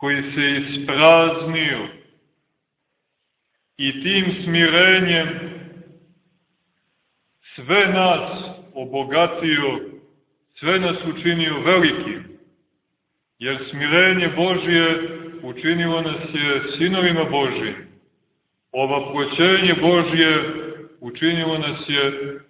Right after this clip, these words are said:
i potencijalno svakog od nas može da učini Bogom. Zato je novi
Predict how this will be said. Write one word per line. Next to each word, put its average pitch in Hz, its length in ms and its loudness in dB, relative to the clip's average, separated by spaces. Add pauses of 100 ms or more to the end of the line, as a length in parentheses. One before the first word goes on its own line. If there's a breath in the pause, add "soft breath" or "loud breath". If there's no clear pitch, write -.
(140)
i 117 380 -6
potencijalno 147 1300 2 (560)
svakog 160 440 2
od 147 140 -4
nas 151 360 -4
može 151 260 -6
da 143 80 -10
učini 135 500 -10 (540)
Bogom. - 600 -4 (2000)
Zato 190 420 4
je 170 180 6
novi 180 460 4